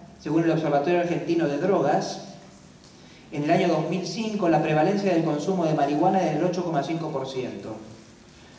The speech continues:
y de la cocaína del tres coma cuatro, elevándose el consumo en general de alguna droga ilícita al once coma nueve por ciento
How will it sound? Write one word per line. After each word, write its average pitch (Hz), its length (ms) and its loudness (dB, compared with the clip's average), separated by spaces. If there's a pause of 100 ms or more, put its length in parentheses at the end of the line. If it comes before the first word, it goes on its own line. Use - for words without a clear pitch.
(340)
y 160 60 -2
de 156 80 4
la 156 120 4
cocaína 165 380 2
del 170 220 0
tres 190 220 -2
coma 160 340 0
cuatro, 135 400 0
elevándose 175 500 0
el 160 80 -2
consumo 165 680 -2
en 147 140 0
general 156 480 0
de 151 60 0
alguna 151 380 0
droga 160 680 -2
ilícita 156 840 -4 (420)
al 175 340 2
once 208 640 -4
coma 185 440 0 (120)
nueve 175 280 0
por 139 220 -4
ciento 113 520 -8